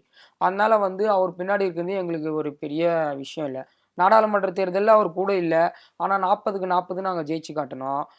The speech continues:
ஆ, உள்ளாட்சி தேர்தல்ல அவர் கூட இல்ல, ஜெயிச்சு காட்டணும். இடைத்தேர்தல்கள்ல அவர் கூட இல்ல, நாங்க ஜெயிச்சு காட்டணும். அப்படி இருக்கும்போது வந்து இன்னைக்கு அவர் டி வி கே பின்னாடிங்க எங்களுக்கு ஒரு ஒண்ணுமே இல்ல. ஏன்னா வந்து அவருடைய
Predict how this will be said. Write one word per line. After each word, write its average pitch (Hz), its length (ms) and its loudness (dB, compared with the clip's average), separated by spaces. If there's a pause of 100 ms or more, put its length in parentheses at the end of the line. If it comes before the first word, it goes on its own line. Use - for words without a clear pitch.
(240)
ஆ, 170 60 -2 (260)
உள்ளாட்சி 214 400 2
தேர்தல்ல 196 440 0
அவர் 185 200 6
கூட 175 240 0
இல்ல, 151 180 2 (300)
ஜெயிச்சு 165 260 -6
காட்டணும். 147 480 -4
இடைத்தேர்தல்கள்ல 202 840 0
அவர் 180 200 2
கூட 175 220 -4
இல்ல, 156 200 -2
நாங்க 156 200 -2
ஜெயிச்சு 156 300 -8
காட்டணும். 143 460 -6 (340)
அப்படி 175 240 2
இருக்கும்போது 214 480 2
வந்து 196 200 -4
இன்னைக்கு 196 280 -4
அவர் 165 180 -2
டி 202 140 -10
வி 220 100 -6
கே 185 120 -4
பின்னாடிங்க 165 440 -4
எங்களுக்கு 240 340 -2
ஒரு 202 180 2 (120)
ஒண்ணுமே 240 380 -2
இல்ல. 240 200 0 (720)
ஏன்னா 226 280 4
வந்து 247 220 6
அவருடைய 226 540 8